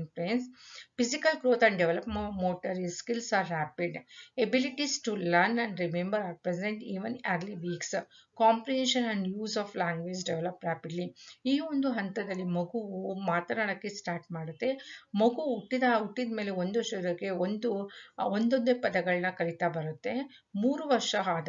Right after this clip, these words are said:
ನಂತರ ಮಗು ಪದಗಳನ್ನ ಜೋಡಿಸ್ಕೊಂಡು ಮಾತನಾಡುವ ಶಕ್ತಿಯು ಮಗು, ಮಗು ಬೆಳೆಸಿಕೊಳ್ತಾ ಹೋಗುತ್ತೆ. ಮತ್ತೆ ಮೆದುಳಿನ ಬೆಳವಣಿಗೆ ಹೆಚ್ಚಾಗಿ ಮೆದು-, ಮೆದುಳಿನ ಬೆಳವಣಿಗೆಯು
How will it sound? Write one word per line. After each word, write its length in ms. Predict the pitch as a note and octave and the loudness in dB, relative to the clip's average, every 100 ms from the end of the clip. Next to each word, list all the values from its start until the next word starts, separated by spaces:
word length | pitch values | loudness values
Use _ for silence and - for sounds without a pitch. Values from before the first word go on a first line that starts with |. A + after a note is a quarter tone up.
| F3+ | -2
ನಂತರ 420 | E3+ D#3+ E3+ F3+ E3+ | -2 -4 -6 -4 -2
ಮಗು 520 | E3+ F#3 B3 F#3+ F#3 | -2 0 -2 -2 -2
ಪದಗಳನ್ನ 500 | F3+ G3+ A3+ G#3+ G3 | -4 -2 -2 -2 -2
ಜೋಡಿಸ್ಕೊಂಡು 600 | E3 F3+ A#3 - G3 F3 | 0 -2 -2 -4 -4 -4
ಮಾತನಾಡುವ 600 | D#3+ D#3 - G#3 G3 E3+ | -4 -4 -4 -6 -6 -6
ಶಕ್ತಿಯು 560 | F#3 E3+ - - F3 A3 | -6 -8 -10 -8 -6 -4
ಮಗು, 300 | G3+ E3+ F#3+ F#3 F#3+ - - - - | -4 -4 -6 -4 -6 -8 -16 -16 -4
ಮಗು 280 | G3+ G#3+ B3 | 0 2 2
ಬೆಳೆಸಿಕೊಳ್ತಾ 720 | F3+ F3 E3+ - F#3 F3+ G#3 G3+ | 4 2 0 -2 -4 -2 -2 -2
ಹೋಗುತ್ತೆ. 520 | F#3 D#3 E3+ - G#3 C4+ - - - - | 0 0 -2 0 2 2 -2 -16 -16 -2
ಮತ್ತೆ 280 | G#3+ B3 A3+ G3+ | 2 4 4 4
ಮೆದುಳಿನ 520 | F3+ F#3 C4+ D4+ D4+ C4+ F3+ | 4 4 2 2 4 4 6
ಬೆಳವಣಿಗೆ 760 | F3+ F3+ F3+ F3 D#3+ D#3+ A#3 | 6 6 4 2 0 4 6
ಹೆಚ್ಚಾಗಿ 640 | A#3+ G3 G3 - A3+ G3 F#3 | 6 2 -6 -2 2 2 2
ಮೆದು-, 340 | F3 E3 G3+ | -2 -2 -2
ಮೆದುಳಿನ 500 | F3+ F3+ A#3 C4 B3 | 0 2 2 2 0
ಬೆಳವಣಿಗೆಯು 880 | F3 F3 F3+ F#3+ F#3 E3+ F3+ G3+ | 0 0 0 -2 -6 -8 -8 -2